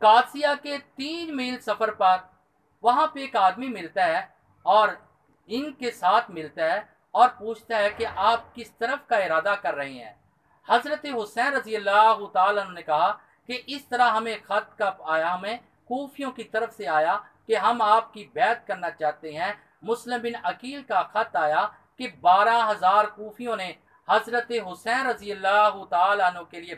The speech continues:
बैत कर लिया, आप आ जाएं, हम कूफा की तरफ जा रहे हैं। उस आदमी ने कहा,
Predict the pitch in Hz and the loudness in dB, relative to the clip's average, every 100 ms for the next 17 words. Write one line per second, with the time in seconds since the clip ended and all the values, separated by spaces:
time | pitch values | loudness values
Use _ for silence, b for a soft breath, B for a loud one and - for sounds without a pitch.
0 | - 185 220 - 160 143 147 175 196 b | -2 -2 -2 -4 -8 -8 -4 -4 -4 b
1 | b b 175 226 254 185 151 170 190 - | b b 2 4 4 2 -2 -4 -8 -12
2 | _ 185 208 185 208 196 220 208 180 - | _ -6 -6 -10 -14 -6 -4 -4 -8 -12
3 | 156 143 131 123 131 127 110 _ _ _ | -10 -8 -6 -6 -8 -12 -20 _ _ _
4 | _ 208 233 214 202 208 254 254 233 185 | _ -4 0 4 2 2 -6 -6 -2 2
5 | 226 | 2